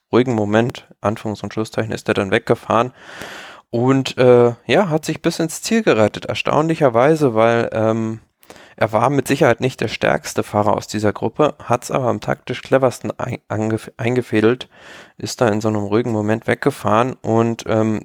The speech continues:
zwischendrin sah es so aus, also selbst ein Kilometer vor Ziel, dass die den noch kriegen,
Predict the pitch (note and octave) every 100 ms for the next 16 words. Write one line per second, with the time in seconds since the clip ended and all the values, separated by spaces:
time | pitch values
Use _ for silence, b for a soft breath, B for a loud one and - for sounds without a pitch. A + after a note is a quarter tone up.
0 | - - B2 A#2+ A2+ G#2 B2 D#3+ D#3 -
1 | _ _ _ - A2 A2+ C#3 - C3 A2+
2 | C#3+ - A2 A2+ G#2 A2 - A#2 A#2+ B2+
3 | A#2 A#2 A2 G#2+ - C#3+ A#2 G#2+ A2+ A2+
4 | A2 G#2 - C3 C3 G#2+